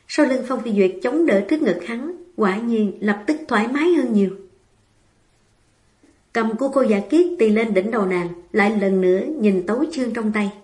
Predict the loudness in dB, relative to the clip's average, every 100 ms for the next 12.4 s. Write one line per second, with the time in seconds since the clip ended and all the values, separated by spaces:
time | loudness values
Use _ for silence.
0 | _ _ _ _ _ _ _ -2 -2 -2
1 | -4 -2 0 0 0 -2 -4 -10 -18 _
2 | -4 -2 -2 -2 -2 -2 0 -2 -6 0
3 | 6 6 6 4 2 0 -4 -8 -20 _
4 | _ -6 -4 -2 0 0 0 -2 -2 0
5 | 0 0 0 0 0 0 0 -2 -8 -20
6 | _ _ -2 0 0 -2 -2 -4 -2 -2
7 | 0 0 0 -8 -12 -20 _ _ _ _
8 | _ _ _ _ _ _ _ -6 -6 -6
9 | -6 -4 -2 -4 -6 -12 _ _ -2 0
10 | 0 0 4 4 4 0 0 -4 -10 0
11 | 2 4 4 4 4 2 0 -2 0 -2
12 | -2 -2 -4